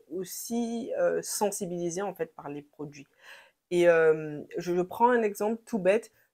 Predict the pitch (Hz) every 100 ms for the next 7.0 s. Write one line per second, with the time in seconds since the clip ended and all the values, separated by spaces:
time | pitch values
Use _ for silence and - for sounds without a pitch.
0 | - 185 196 196 214 262 254 202 202 226
1 | 196 180 202 247 220 202 170 190 202 -
2 | 196 170 165 165 - 208 - 202 - 160
3 | 147 156 202 214 202 214 175 185 190 220
4 | 165 151 165 180 208 202 151 147 143 -
5 | 196 196 196 202 147 _ 175 202 170 156
6 | 156 175 208 - 175 156 156 147 - 196